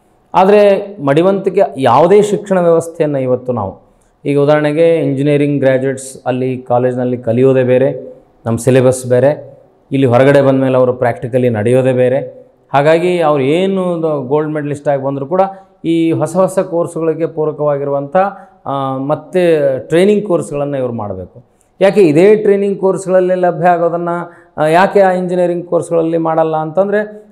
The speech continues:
ಅದು ಒಂದು ಟ್ರೆಡಿಷನಲ್ ಆಗಿರುವಂಥ ಒಂದು ನಂಬಿಕೆ. ಅದು, "ಏ, ಇಲ್ಲ, ನಮ್ಮ ಟೆಕ್ಸ್ಟ್ ಬುಕ್ ಹಾಗೇ ಇದೆ,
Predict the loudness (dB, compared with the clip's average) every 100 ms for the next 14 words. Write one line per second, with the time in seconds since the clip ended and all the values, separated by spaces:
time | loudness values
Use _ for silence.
0 | -2 2 4 2 0 -2 -4 -4 -4 -2
1 | -2 -2 -4 -2 -4 -2 -2 -2 -2 -6
2 | -10 -20 _ _ -6 0 2 2 4 2
3 | 2 0 0 0 -4 -4 -6 -8 -8 -2
4 | 0 0 0 -2 -4 -8